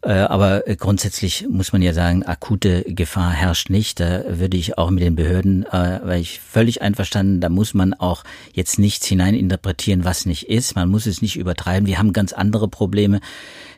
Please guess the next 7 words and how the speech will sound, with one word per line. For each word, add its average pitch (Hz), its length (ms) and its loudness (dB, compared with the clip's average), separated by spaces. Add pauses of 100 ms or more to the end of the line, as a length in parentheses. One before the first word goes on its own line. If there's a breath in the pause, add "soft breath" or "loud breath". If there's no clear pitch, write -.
(120)
Die 95 280 0
Grippe-Virus-Epidemie, 107 2000 2
die 95 160 -4
quasi 95 340 -2
jedes 95 540 -2
Jahr, 104 460 -2
äh, 95 320 -2